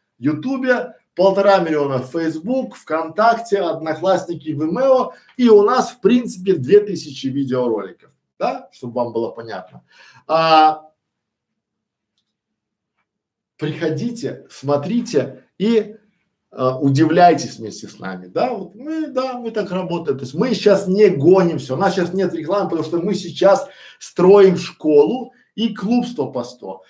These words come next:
И у нас люди, которые в клубе, в нашем клубе, мы на них, а, обкатываемся, да, потому что мы меняем, а, правила, да, мы меняем там, а, школу, потому что я реально понимаю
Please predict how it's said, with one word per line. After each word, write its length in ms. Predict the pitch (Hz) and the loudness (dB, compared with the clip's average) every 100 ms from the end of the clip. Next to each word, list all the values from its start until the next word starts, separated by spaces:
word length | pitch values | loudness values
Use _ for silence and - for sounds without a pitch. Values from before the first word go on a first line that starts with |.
| _ | _
И 80 | - | -2
у 100 | 170 | 0
нас 300 | 214 233 - | 2 0 -2
люди, 320 | 208 233 180 | -4 -4 -4
которые 340 | 170 165 170 175 | -4 -4 0 0
в 120 | - | 0
клубе, 640 | - 190 196 175 247 254 - | -4 -2 -2 0 -2 -2 -8
в 60 | 151 | -4
нашем 400 | 175 160 185 175 | -2 -2 -6 -8
клубе, 400 | 185 190 190 - _ - | -8 -6 -6 -6 _ -8
мы 180 | 180 | -4
на 140 | 226 196 | -2 -2
них, 400 | 190 254 220 - _ _ _ | -2 -4 -6 -10 _ _ _
а, 360 | 143 147 147 139 | 6 8 8 6
обкатываемся, 1080 | 160 165 - 196 196 165 135 113 104 - | 2 0 2 4 4 2 -2 -6 -6 -12
да, 240 | 104 160 202 | -4 0 0
потому 240 | 151 147 | -2 -4
что 180 | 143 180 | -4 -4
мы 160 | 180 214 | -2 -2
меняем, 720 | 175 165 185 208 208 185 180 _ _ | -2 0 2 4 2 0 -8 _ _
а, 1300 | 139 147 151 151 151 147 143 139 131 123 113 110 113 - | -2 0 2 2 4 4 2 2 0 -2 -4 -10 -12 -10
правила, 560 | - 165 170 139 120 110 | -2 2 4 4 0 -2
да, 240 | 131 185 | 0 0
мы 140 | 147 165 | -2 -6
меняем 560 | 160 165 185 175 135 | -6 0 2 0 -4
там, 340 | - 156 147 135 | -4 -2 -2 -4
а, 340 | 131 131 123 | 0 2 0
школу, 480 | - - 170 147 110 | -2 0 2 4 0
потому 160 | 117 | -4
что 100 | 113 | -8
я 240 | 131 170 196 | 0 2 6
реально 360 | 175 202 196 | 6 6 4
понимаю 840 | 185 196 185 185 196 196 180 - | -2 -2 -2 2 4 4 4 0